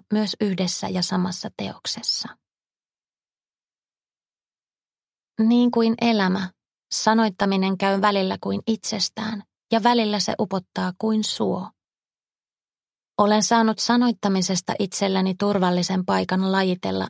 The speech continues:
ja käsitellä tunnemaailmaani, joka toisinaan vyöryy päältä sellaisella voimalla, että joudun ponnistelemaan päästäkseni sen pyörteestä takaisin pintaan. Lauluissa on tilaa niille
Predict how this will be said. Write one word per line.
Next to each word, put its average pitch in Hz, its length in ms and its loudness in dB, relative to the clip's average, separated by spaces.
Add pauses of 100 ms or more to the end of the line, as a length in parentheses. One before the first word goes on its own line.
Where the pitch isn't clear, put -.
ja 202 180 -2
käsitellä 196 540 -2 (120)
tunnemaailmaani, 190 1080 0 (480)
joka 220 320 2
toisinaan 202 560 2
vyöryy 185 400 2
päältä 180 340 2
sellaisella 180 720 0
voimalla, 185 580 0 (400)
että 233 220 0
joudun 202 340 2
ponnistelemaan 185 840 2
päästäkseni 190 680 -2
sen 190 220 -2
pyörteestä 185 600 -2
takaisin 190 640 -4
pintaan. 190 640 -4 (2500)
Lauluissa 214 600 4
on 190 120 0
tilaa 196 260 2
niille 190 320 2